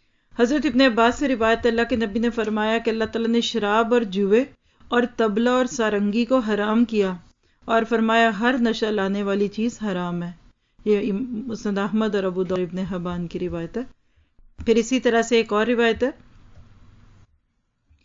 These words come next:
हज़रत अबू हुरैरा कहते हैं कि अल्लाह के नबी ने फरमाया, "जब माले गनीमत को शख्सी दोस्त बना लिया जाए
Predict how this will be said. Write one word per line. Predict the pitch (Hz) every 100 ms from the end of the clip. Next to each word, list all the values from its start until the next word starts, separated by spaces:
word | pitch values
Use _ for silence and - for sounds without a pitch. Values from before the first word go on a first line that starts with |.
| _ _
हज़रत | - 233 269
अबू | 254 254
हुरैरा | 247 233 247
कहते | 262 262 294
हैं |
कि | 285
अल्लाह | 233 233
के | 240
नबी | 226 208
ने | 240
फरमाया, | 240 240 208 220 247
"जब | 254 220
माले | 214 214 233
गनीमत | 220 214 214 220 254
को | - 247
शख्सी | 240 226 - 254
दोस्त | 214 220 233
बना | 226 208
लिया | 202 190 190
जाए | 185 180 175